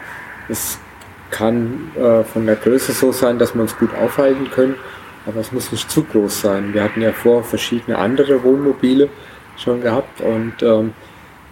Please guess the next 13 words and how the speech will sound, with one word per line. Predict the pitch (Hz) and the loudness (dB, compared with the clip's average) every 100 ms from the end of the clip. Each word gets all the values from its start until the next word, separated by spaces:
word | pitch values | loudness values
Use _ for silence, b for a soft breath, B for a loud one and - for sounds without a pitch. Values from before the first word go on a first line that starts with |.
| - - - - - - | -20 -20 -20 -18 -16 -4
haben | 110 127 | 0 2
uns | 117 | 2
auch | 110 | 0
ganz, | 180 143 | -2 -2
ganz | - 120 | -2 -4
viele | - 127 117 | 0 2 2
angeguckt, | 113 131 123 - 110 110 | 2 2 0 0 -4 -4
also | 107 107 | -4 -2
sehr, | - 123 | 0 0
sehr | 120 110 | 2 0
viele. | - 110 107 | 2 0 2
Wir | 110 110 | 0 0
waren | 110 110 113 | 0 -2 -4